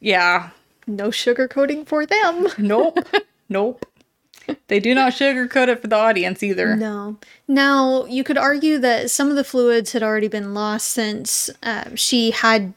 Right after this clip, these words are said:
Speaker 2: jumped to her death in the hospital, and the hospital probably did their best to clean up what they could before releasing the body to her.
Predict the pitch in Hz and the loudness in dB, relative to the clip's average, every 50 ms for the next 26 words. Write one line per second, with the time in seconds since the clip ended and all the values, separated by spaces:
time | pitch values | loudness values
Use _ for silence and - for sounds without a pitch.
0 | _ _ - - - 185 - 214 254 370 - - - _ _ - - - 285 277 | _ _ -8 -4 -4 -4 -2 -4 -6 -6 -8 -12 -12 _ _ -10 -4 -4 -4 -2
1 | - 302 311 320 - - 311 370 403 - _ - - - - - _ _ _ _ | -2 -4 -4 -4 0 0 0 0 0 -4 _ -20 -20 -20 -20 -20 _ _ _ _
2 | _ _ _ _ _ _ _ - - 269 262 262 262 269 294 302 - - - 359 | _ _ _ _ _ _ _ 2 4 6 6 6 6 4 2 -2 -2 -2 -2 0
3 | 359 381 381 370 - - 240 240 233 233 233 220 220 220 226 - 269 302 - - | 0 2 2 0 0 2 2 4 4 4 4 4 4 2 4 4 2 2 2 2
4 | 294 262 254 247 - - - 254 254 247 254 240 240 247 240 226 202 190 220 214 | 4 4 4 4 2 0 2 4 4 4 2 2 4 4 4 4 2 2 2 2
5 | 202 214 208 208 214 202 202 - - - - - 226 202 - - - 214 202 190 | 2 2 0 2 2 0 0 0 -4 -4 -2 0 0 0 0 -2 -6 -6 -4 -4
6 | 190 180 - 190 185 - - 175 170 - - - - - - 226 220 220 226 233 | -6 -6 -6 -6 -6 -4 -6 -8 -6 -8 -12 -12 -12 -8 -2 0 2 2 2 2
7 | 240 262 254 226 233 208 - 226 220 214 208 208 202 196 202 214 208 - 240 220 | 0 -2 -2 -2 -4 0 2 2 2 2 2 2 2 0 0 0 0 0 0 0
8 | 208 202 185 170 180 175 175 190 202 208 - - 247 240 240 - 277 311 370 403 | 0 0 0 0 -2 -2 -2 -2 -4 -6 -4 -4 -4 -4 -4 -4 -4 -4 -6 -6